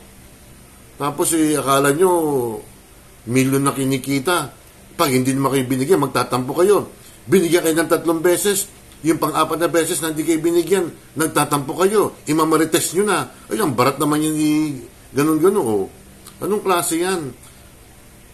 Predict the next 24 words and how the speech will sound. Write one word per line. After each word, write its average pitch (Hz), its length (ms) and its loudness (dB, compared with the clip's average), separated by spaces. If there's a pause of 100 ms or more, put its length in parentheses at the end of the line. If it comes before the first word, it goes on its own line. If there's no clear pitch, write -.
Maghanap 202 480 -2
buhay 202 320 4
rin 208 80 0
kayo 190 240 4
para, 175 400 -2
ano, 170 400 -2
hindi 151 160 -4
kayo 170 160 4
manghihingi 160 400 -4
ng 156 160 -4
pera. 151 480 -2 (1120)
Ako 196 240 -4
talaga, 143 560 2 (1300)
nasa 143 640 -2
ibang 131 240 -2
bansa, 123 560 -2 (200)
yung 123 240 -4
mga, 117 400 -6 (240)
may 104 80 -10
kapatid 117 320 -4
ako 110 160 -2
ron, 92 320 -4
sa, 92 400 -8
ano, 92 240 -10